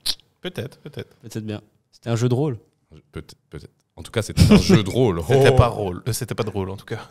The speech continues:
Speaker 3: C'était peut-être pas drôle. Et toi, Adri, héros ?
Speaker 1: Ouais, au quotidien. J'ai, en fait, euh,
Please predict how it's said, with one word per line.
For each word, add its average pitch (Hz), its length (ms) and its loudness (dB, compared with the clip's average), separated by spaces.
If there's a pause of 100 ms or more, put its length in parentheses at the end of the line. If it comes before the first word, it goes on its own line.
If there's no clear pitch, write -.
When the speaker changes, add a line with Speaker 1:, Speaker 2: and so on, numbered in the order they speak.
(160)
Speaker 3:
C'était - 800 -8 (100)
peut-être - 260 -20 (440)
pas 78 100 -6
drôle. 67 320 -14 (300)
Et 98 80 -10
toi, 123 160 4
Adri, 107 400 0
héros ? 113 360 -2 (280)
Speaker 1:
Ouais, 123 180 -2 (400)
au 110 80 -16
quotidien. 117 480 -6 (960)
J'ai, 104 100 -10
en 98 140 -6
fait, - 220 -6
euh, 95 680 -6